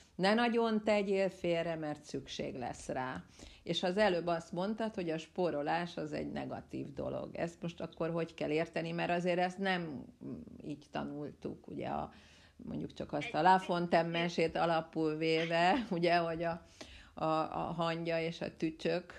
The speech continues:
Speaker 1: aki csak zenélget, a másik meg gyűjtöget, hogy ki jár jobban. Tehát, hogy ezt, ezt mi alapján mered így kijelenteni?
Speaker 2: Á, egy picit, ö, össze is keverted, mert én csak annyit mondtam még,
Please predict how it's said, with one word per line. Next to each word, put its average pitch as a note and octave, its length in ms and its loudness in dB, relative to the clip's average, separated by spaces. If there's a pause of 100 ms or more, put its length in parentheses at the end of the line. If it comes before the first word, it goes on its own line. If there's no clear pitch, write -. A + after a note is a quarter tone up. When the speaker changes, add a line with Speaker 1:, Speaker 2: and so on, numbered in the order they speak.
Speaker 1:
aki F#3 360 -4
csak F3 240 -2
zenélget, F3 720 0
a E3 100 0
másik E3 500 -4
meg D#3 240 -4
gyűjtöget, D#3+ 600 0
hogy D#3 160 -6
ki - 140 -4
jár D3+ 260 -2
jobban. D3 580 -2
Tehát, D#3 300 -2
hogy D#3+ 140 -2
ezt, E3 220 -2
ezt E3+ 260 -2
mi G3+ 120 4
alapján D#3+ 480 4
mered G3 420 8
így G3+ 200 -2
kijelenteni? F3 920 2 (420)
Speaker 2:
Á, A3 440 -2
egy - 140 -18
picit, D4 420 -12
ö, A3 320 -12
össze A#3+ 260 -14
is G3+ 80 -16 (120)
keverted, F#3+ 760 -14 (360)
mert G#3 200 -12
én G#3 160 -16
csak - 200 -18
annyit A#3+ 380 -10
mondtam G#3+ 520 -14
még, F3+ 300 -14